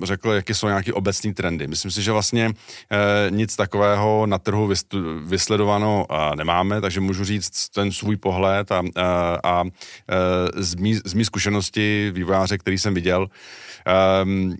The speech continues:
ehm, je to vždycky individuální záležitost. To znamená vlastně, vždycky každý si musí odpovědět sám, jestli mu víc sedí, eh, debaty s, eh,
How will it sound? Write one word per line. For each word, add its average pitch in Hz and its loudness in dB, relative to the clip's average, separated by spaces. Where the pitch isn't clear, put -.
ehm, 90 -2
je 113 2
to 135 0
vždycky 117 0
individuální 95 2
záležitost. 80 -2
To 107 0
znamená 107 4
vlastně, 104 0
vždycky 98 -2
každý 104 0
si - 0
musí 104 0
odpovědět 98 0
sám, 90 0
jestli 92 0
mu 95 2
víc 95 0
sedí, 90 -2
eh, 90 2
debaty 95 2
s, - -2
eh, 90 2